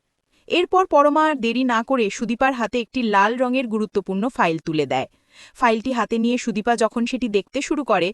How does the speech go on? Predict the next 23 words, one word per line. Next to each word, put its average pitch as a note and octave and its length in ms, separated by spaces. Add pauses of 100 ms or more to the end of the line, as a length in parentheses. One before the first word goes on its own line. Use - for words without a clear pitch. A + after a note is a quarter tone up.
(240)
তখন B3 220
সে C#4 140
অবাক G3 360
হয়ে F3 180
যায়। C#3 260 (500)
এই A#3+ 200
সময় F4+ 340
পরমা C4+ 360
জানায় G#3 440 (220)
যে A3+ 120
এই C4+ 200
ফাইলে A#3 380
থাকা D4+ 240
দীপা A3 340
সেনগুপ্তই C#4 640
হলেন C#4 280
সুদীপার F#3 480
দিদা। D#3 280 (480)
পরমা C4 260
আরও B3+ 360
স্পষ্ট C4+ 380
করে A#3 220
বলে F#3+ 400